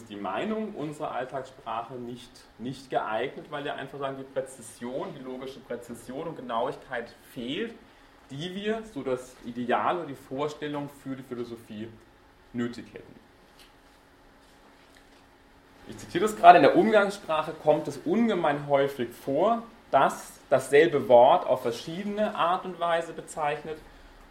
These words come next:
oder dass zwei Wörter, die auf verschiedene Art und Weise bezeichnen, äußerlich in der gleichen Weise im Satz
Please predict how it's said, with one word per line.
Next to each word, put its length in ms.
oder 560
dass 220
zwei 440
Wörter, 460
die 140
auf 160
verschiedene 600
Art 240
und 140
Weise 300
bezeichnen, 640
äußerlich 580
in 80
der 100
gleichen 600
Weise 380
im 160
Satz 460